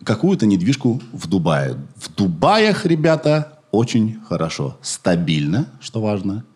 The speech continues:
тепло и очень большое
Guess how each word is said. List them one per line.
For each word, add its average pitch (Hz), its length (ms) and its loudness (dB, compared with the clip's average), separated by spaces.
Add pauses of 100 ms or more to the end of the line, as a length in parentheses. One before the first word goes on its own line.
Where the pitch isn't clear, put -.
(100)
тепло 92 680 0 (460)
и - 180 -6
очень 104 380 0
большое 82 500 -2